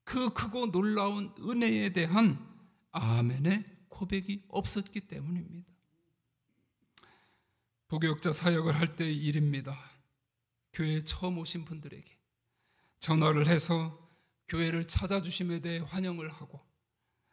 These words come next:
안부를 부르며 좋았던 것이 무엇이냐고 여쭈었을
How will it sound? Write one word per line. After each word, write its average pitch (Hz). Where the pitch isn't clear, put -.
안부를 147
부르며 139
좋았던 175
것이 180
무엇이냐고 156
여쭈었을 143